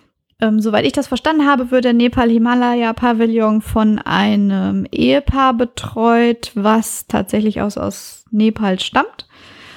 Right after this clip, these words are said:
Ähm, dieser Garten ist der Hammer. Also als wir da reingekommen sind,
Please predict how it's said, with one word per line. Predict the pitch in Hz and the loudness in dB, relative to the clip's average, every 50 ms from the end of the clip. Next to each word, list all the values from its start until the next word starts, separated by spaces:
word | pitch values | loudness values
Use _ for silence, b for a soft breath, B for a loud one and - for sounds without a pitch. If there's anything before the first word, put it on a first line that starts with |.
| B B B B B B - | B B B B B B 0
Ähm, | 226 226 220 220 214 220 220 220 214 214 226 226 - _ - _ _ _ _ - | 0 2 2 2 0 0 0 -2 -2 -4 -6 -8 -10 _ -20 _ _ _ _ -4
dieser | 220 202 202 196 | -2 -2 0 -2
Garten | 190 - - 220 233 247 262 254 - 240 233 233 226 | -2 -2 -2 0 0 0 0 0 2 2 2 2 2
ist | - 208 202 - - _ - | 0 -2 -6 -8 -12 _ -2
der | 226 220 220 208 - - | 0 0 0 -2 -2 0
Hammer. | 233 240 226 214 202 208 208 | 2 2 4 4 2 2 2
Also | 208 208 202 202 | 0 0 0 0
als | 190 185 202 - - | 0 0 -2 -2 -4
wir | 220 | -4
da | 214 214 208 | -4 -2 -2
reingekommen | 214 220 233 240 240 233 - 240 220 220 | 0 0 2 2 0 0 -2 -2 -2 0
sind, | 208 220 214 214 208 - - - | 0 0 0 -2 -2 -6 -12 -18